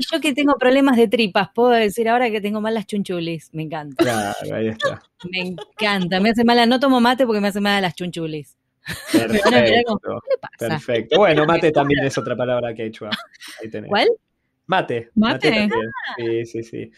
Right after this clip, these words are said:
Speaker 3: Ah,
Speaker 2: Que en
Speaker 3: mate es
Speaker 2: realidad el ma-,
Speaker 3: quechua,
Speaker 2: claro,
Speaker 3: wow.
Speaker 2: claro, el mate, como lo entendían en los Andes, no es el mate que tomamos nosotros,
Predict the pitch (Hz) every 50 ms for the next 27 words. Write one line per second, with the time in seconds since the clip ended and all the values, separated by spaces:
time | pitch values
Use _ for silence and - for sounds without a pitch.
0 | _ - 349 370 285 233 254 415 - - - 226 131 139 143 151 151 139 143 143
1 | 135 135 131 127 127 123 123 123 - - - - 120 120 120 117 113 113 110 104
2 | 104 113 120 123 117 117 135 135 131 131 123 - _ - 120 113 117 117 117 117
3 | 117 113 113 113 113 113 110 107 113 120 123 127 123 123 120 117 117 113 123 -
4 | - 127 131 147 156 147 143 131 123 - 135 123 117 120 113 127 113 117 110 -
5 | 110 110 107 101 101 101 101 - - 123 110 107 - - 101 98 _ _